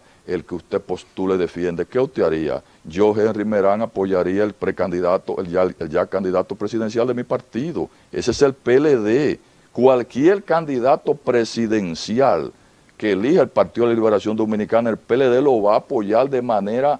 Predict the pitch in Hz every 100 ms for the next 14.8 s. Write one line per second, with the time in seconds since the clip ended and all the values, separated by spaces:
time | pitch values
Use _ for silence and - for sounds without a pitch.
0 | - - 110 123 110 - - 170 202 113
1 | 92 101 104 82 117 117 76 - _ -
2 | 80 76 98 110 90 92 90 76 - _
3 | _ _ _ _ _ _ _ _ _ -
4 | 131 202 165 117 107 92 - 117 - 104
5 | 87 78 - 62 - 69 - _ _ -
6 | 80 82 82 78 90 113 104 85 - 104
7 | 120 - - - 73 85 95 - 92 90
8 | - 82 82 85 82 78 76 73 53 _
9 | _ 73 - 85 90 90 95 92 76 78
10 | 69 69 82 82 76 - 92 104 98 101
11 | 95 - 87 95 92 - 98 - _ _
12 | - 73 80 92 92 95 82 _ - 104
13 | 90 90 104 101 - 82 - 95 95 90
14 | 82 85 82 73 90 87 78